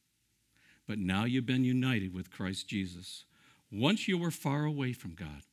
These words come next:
but now you have been brought near to him through the blood of Christ. For Christ himself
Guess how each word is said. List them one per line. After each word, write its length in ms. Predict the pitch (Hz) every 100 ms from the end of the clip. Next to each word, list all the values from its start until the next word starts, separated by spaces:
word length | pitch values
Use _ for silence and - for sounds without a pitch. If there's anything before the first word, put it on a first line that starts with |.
| _ _ _ _ _ _ _ _ _ -
but 140 | 104
now 180 | 104 104
you 160 | 123 117
have 140 | 92
been 160 | 87 80
brought 320 | 87 98 -
near 240 | 101 85
to 120 | 80
him 340 | 78 78 73 76 _ _ _ _
through 100 | 98
the 100 | 82
blood 280 | - 87 90
of 80 | -
Christ. 580 | - 90 90 - - - _ _ _ _ _ _ _ _ _
For 140 | - -
Christ 640 | - - 120 175 - -
himself 800 | 185 175 - - 156 85 - -